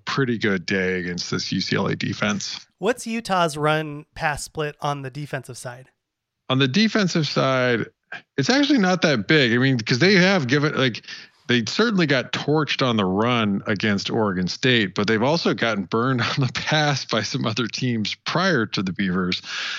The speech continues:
Speaker 1: So they're at thirty-eight in effective rush, forty in effective pass. But that's, like, U C L A is gonna be able to run the football. They're at fifteen in effective rush.
Speaker 2: Yeah. But their pa-, their pass defense isn't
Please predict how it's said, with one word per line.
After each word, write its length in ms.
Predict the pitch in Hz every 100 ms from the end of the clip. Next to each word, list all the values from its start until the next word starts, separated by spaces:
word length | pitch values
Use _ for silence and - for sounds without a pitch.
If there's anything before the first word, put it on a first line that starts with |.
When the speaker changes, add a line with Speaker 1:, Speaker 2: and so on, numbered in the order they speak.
| -
Speaker 1:
So 140 | - 131
they're 160 | 208
at 120 | 208
thirty-eight 440 | 185 180 170 156 147
in 60 |
effective 460 | 113 135 123 120 98
rush, 320 | 101 104 101
forty 440 | - 117 123 120 107
in 80 |
effective 460 | 98 - 98 - 92
pass. 600 | - 95 90 104 - - - _ _ _ _ - - _ _ -
But 80 | 143
that's, 160 | 175 180
like, 200 | 135 113
U 100 | 208
C 140 | 247
L 100 | 202
A 40 | 190
is 120 | 123
gonna 260 | 143 151
be 260 | 160 151 98
able 180 | 98 117
to 100 | 110
run 240 | 98 98
the 60 | 95
football. 360 | 175 185 202 190
They're 180 | 165
at 80 | 151
fifteen 640 | - 127 117 - 131 123
in 120 | 98 90
effective 480 | - 95 - 90
rush. 480 | 90 - 202 - - - -
Speaker 2:
Yeah. 260 | 135 117 - _ _ _ _ _ _ _
But 120 | 180
their 120 | 180 170
pa-, 200 | 196 190
their 100 | 190
pass 240 | 208 226
defense 320 | 254 220 214 202
isn't 240 | 175